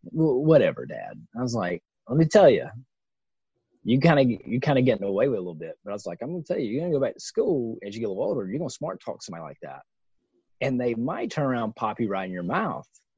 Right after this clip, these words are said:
and you're gonna learn real quick." And it reminded me, I'll never forget, I was a smart aleck just like that, man. And, uh, middle school, I got on the bus, big dude, way bigger than me. You know, he was a kid in middle school, like,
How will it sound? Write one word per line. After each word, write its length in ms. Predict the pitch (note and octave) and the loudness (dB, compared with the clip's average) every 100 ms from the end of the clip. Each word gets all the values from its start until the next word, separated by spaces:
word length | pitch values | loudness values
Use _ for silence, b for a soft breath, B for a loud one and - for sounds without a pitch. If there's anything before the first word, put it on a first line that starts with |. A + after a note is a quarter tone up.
| _ _ _ G#2 | _ _ _ -8
and 120 | G#2+ | 0
you're 100 | F#3 | 2
gonna 80 | F3+ C3 | 2 2
learn 240 | B2 A#2 | 0 0
real 240 | B2 A3 - | 2 2 0
quick." 400 | - D#2 - - _ _ _ _ _ _ _ _ A#2+ | -4 -8 -8 -14 _ _ _ _ _ _ _ _ -2
And 140 | C3+ | 0
it 40 | |
reminded 540 | C3+ C3 B2+ C3 G3 D3+ | 2 2 4 4 6 6
me, 200 | A2 G2 - | 4 2 2
I'll 140 | A2+ | 4
never 280 | B2 C#3+ D#3 | 6 8 6
forget, 400 | - A#2 B2 G#2 | 4 2 4 4
I 40 | |
was 180 | F#2 F#2 | 2 -2
a 20 | |
smart 240 | - B2+ A2 | 0 0 0
aleck 240 | D#2+ E2+ | -2 -4
just 300 | - B2 - | -2 0 2
like 260 | G2+ A2 - | 2 2 0
that, 220 | D2+ - | -4 -4
man. 320 | D2 D2 D2+ _ _ _ _ _ A#2 | -12 -10 -14 _ _ _ _ _ -4
And, 340 | G#2 G2 F#2 | -2 0 2
uh, 280 | G2 F#2 F2 - | 4 4 2 -2
middle 320 | A2 B2 C3 | 4 6 6
school, 500 | - A2 G2 F2+ F#2 - F#2+ | 2 0 0 0 -6 -12 -6
I 40 | |
got 200 | F#2 A#2+ | 0 2
on 120 | B2+ | 4
the 60 | A2 | 2
bus, 680 | F2+ A2 F#2 F#2 - - - _ _ _ _ _ _ _ | 2 2 2 -2 -8 -14 -20 _ _ _ _ _ _ _
big 260 | B2 B2 G#2+ | 0 0 0
dude, 440 | G#2 F#2+ F2+ E2+ _ _ - | -4 -4 -8 -10 _ _ -4
way 200 | A2 A2+ | 0 0
bigger 280 | F2+ F2 | 0 -2
than 80 | E2 | -4
me. 100 | D#2+ | -10
You 140 | D#2+ G2+ | -10 -6
know, 100 | G2+ | -2
he 140 | A2+ | 0
was 120 | A#2 | 0
a 60 | G#2 | -2
kid 220 | F2 A2 | -2 -2
in 100 | F#2+ | 0
middle 200 | F#2+ G2+ | -6 -6
school, 400 | F#2 - F#2 F#2 | -8 -6 -6 -4
like, 180 | F#2 E2+ | -6 -8